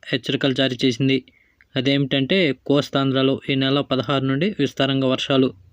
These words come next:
నమోదయ్యే అవకాశం ఉన్నట్టు వాతావరణ శాఖ తెలిపింది. రైతులకు ముందస్తు హెచ్చరికలు జారీ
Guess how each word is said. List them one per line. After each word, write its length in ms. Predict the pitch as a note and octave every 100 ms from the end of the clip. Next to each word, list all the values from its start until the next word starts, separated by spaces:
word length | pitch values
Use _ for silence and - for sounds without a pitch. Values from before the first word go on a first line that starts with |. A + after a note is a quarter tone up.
| -
నమోదయ్యే 340 | C#3 C#3 C3+ C3
అవకాశం 360 | C3+ C#3+ C3
ఉన్నట్టు 320 | C3+ C3+ B2 C3+ - - - - -
వాతావరణ 320 | C3 C#3+ C#3+
శాఖ 240 | C3 C#3+ G3
తెలిపింది. 540 | G3 C3+ B2 C3 B2+ - - - - -
రైతులకు 580 | C3+ C3 D3+ D3+ C3+ D3
ముందస్తు 580 | C3+ C3+ C#3+ D3 - D3
హెచ్చరికలు 580 | C3 C3 - C#3+ C#3+
జారీ 260 | C3+ C3+ B2